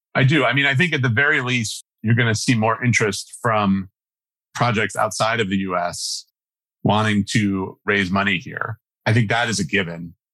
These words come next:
And the more, you know, organizations that can simplify that process and, you know, while still providing the right level of due diligence and background so the donors really, you know, feel comfortable with the, making the donation, I think you're gonna see more of that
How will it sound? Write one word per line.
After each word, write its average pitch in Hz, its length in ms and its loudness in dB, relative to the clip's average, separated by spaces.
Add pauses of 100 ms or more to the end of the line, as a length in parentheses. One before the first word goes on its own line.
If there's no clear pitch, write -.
And 101 180 4
the 98 80 2
more, 104 800 2
you 135 100 4
know, 95 140 0
organizations 104 720 0
that 95 220 -2
can 92 320 -2
simplify 98 540 0
that 92 200 -2
process 92 800 -2
and, 90 500 0 (340)
you 151 80 4
know, 131 80 4
while 113 120 2
still 131 220 -2
providing 101 800 -2
the 98 100 2
right 98 340 0
level 101 360 0
of 92 100 -2
due 101 120 2
diligence 98 800 -4
and 92 180 0
background 92 640 -2
so - 140 0
the 90 80 -4
donors 92 400 -2
really, 90 380 0
you 98 80 -2
know, 87 100 0
feel 87 160 -4
comfortable 92 480 0
with 87 180 -4
the, 87 360 -2
making 92 260 -2
the 87 80 -2
donation, 95 600 0 (120)
I 107 100 -2
think 107 180 0
you're 101 100 -2
gonna 98 120 0
see 101 140 -2
more 90 320 0
of 80 120 -4
that 90 260 -2